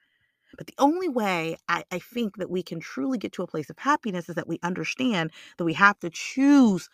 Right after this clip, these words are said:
harmony. And by choosing harmony, we're putting ourselves in a position to be happy.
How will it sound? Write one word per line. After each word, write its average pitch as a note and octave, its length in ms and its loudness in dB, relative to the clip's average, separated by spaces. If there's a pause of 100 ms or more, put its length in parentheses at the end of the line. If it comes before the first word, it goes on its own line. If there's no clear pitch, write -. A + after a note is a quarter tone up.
(160)
harmony. - 540 -6 (460)
And G#3 140 2
by F3 140 -2
choosing C4 640 0
harmony, E3+ 560 -4 (560)
we're F#3+ 180 2
putting C4 340 0
ourselves F3+ 360 -4
in F3 100 -6
a E3 40 -8
position F3+ 500 -6
to D#3+ 80 -8
be D3+ 180 -6
happy. - 600 -8